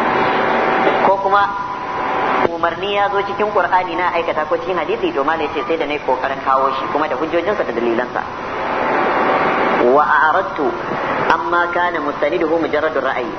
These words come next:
sannan nayi buris da dukkan abin da mutane suke aikata shi kuma ba hujja ce da su ba wajen aikata shi kawai ra'ayi ne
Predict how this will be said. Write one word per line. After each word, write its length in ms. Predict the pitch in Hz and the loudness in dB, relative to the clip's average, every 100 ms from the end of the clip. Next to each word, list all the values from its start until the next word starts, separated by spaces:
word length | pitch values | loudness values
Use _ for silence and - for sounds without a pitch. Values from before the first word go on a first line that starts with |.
| - - | -8 -4
sannan 320 | 135 151 165 | -4 -2 -2
nayi 160 | 170 175 | 0 2
buris 280 | 143 160 131 - - - - | 2 2 2 -4 -8 -8 -4
da 80 | 127 | -2
dukkan 320 | 139 190 185 | 0 0 0
abin 240 | 143 151 160 | 0 -2 -2
da 60 | |
mutane 300 | 156 165 151 160 | -2 -2 -2 -2
suke 180 | 165 | 0
aikata 360 | 160 170 151 185 | 0 0 0 -2
shi 80 | 185 | -2
kuma 160 | 196 190 | 0 2
ba 80 | 160 | 2
hujja 240 | 185 165 | 2 0
ce 120 | 160 175 | 0 0
da 80 | |
su 140 | 147 185 | 2 2
ba 80 | 190 | 4
wajen 200 | 190 190 | 4 0
aikata 360 | 190 185 156 | -2 0 -2
shi 80 | 151 131 | -2 0
kawai 200 | 185 160 | 2 2
ra'ayi 320 | 160 143 131 | 0 0 -4
ne 140 | 120 | -4